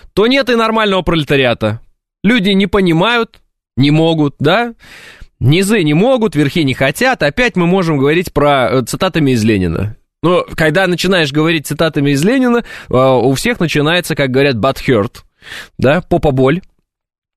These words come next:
Почему? Ну, потому что оказывается, что его постулатам не соответствует сегодня никто.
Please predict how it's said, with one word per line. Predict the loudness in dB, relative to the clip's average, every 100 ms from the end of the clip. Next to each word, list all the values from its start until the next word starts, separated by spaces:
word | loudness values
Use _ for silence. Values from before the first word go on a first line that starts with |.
| _ _
Почему? | -2 2 0 0 -6 -20 -20 -20 -4
Ну, | -2
потому | 0 0 0
что | -2
оказывается, | -2 -2 -2 0 -2 -2 -4
что | 0 2 2
его | 0 0
постулатам | 0 -2 0 0 0 -2
не | 0
соответствует | -2 0 -2 0 -2 0
сегодня | 0 0 0
никто. | 0 0 -2 -2